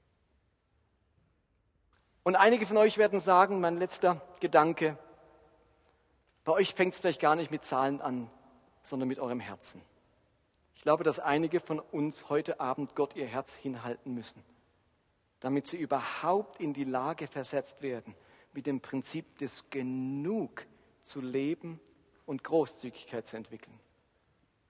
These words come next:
Mutter Teresa sagte, die Armut wurde nicht von Gott erschaffen. Das haben wir hervorgebracht, ich und du mit unserem Egoismus.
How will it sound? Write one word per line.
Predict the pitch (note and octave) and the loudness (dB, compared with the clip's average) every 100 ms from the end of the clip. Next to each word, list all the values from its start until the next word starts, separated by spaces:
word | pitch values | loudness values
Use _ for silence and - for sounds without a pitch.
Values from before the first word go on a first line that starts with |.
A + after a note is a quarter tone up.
| _ _ | _ _
Mutter | D3 D#3+ D#3+ | -4 0 2
Teresa | D#3 C#3 E3 E3+ E3 | 4 6 4 6 4
sagte, | D3+ D3+ D3 - | 6 4 4 -2
die | D3 C#3+ - | -4 -2 2
Armut | C3+ F3 G3 E3+ | 2 4 0 -2
wurde | D#3+ C#3 | -4 -4
nicht | C3+ - | -4 -6
von | C3+ | -10
Gott | B2 B2 | -8 -6
erschaffen. | B2 - A2 - G2+ _ _ _ _ | -6 -8 -10 -12 -20 _ _ _ _
Das | A#2 | -4
haben | C#3 C#3+ D3+ | -2 -2 -4
wir | F3+ | -4
hervorgebracht, | B2+ - B2 A#2 - A#2 - - _ _ _ | -4 -4 -4 -4 -8 -12 -12 -20 _ _ _
ich | C#3+ - | -8 -6
und | D3+ D3 | -6 -6
du | B2+ A#2+ - _ _ | -6 -8 -14 _ _
mit | C3 C3 | -12 -8
unserem | C3 - A#2+ | -8 -6 -6
Egoismus. | A#2 B2 A#2+ - G2 F#2 - | -6 -8 -10 -14 -16 -20 -20